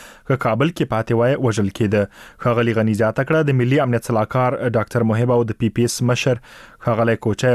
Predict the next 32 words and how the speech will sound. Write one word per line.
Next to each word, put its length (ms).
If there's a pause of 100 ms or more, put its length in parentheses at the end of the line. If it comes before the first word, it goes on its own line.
ورغلي 420
وو 140
او 100
ورته 300
ویلي 260
وو 80
چې 220
پی 100
پی 140
اس 160
سقوط 320
کړی، 500
که 160
دی 80 (140)
په 80
خپل 220
موقف 280
ودرېږي، 480
نو 60 (260)
ټول 300
به 80 (320)
ووژل 500
شي. 120 (480)
په 240 (120)
جاوزجان 560
ولایت 340
کې 260
د 240
طالبانو 480 (220)
د 180
اطلاعات 420
او 80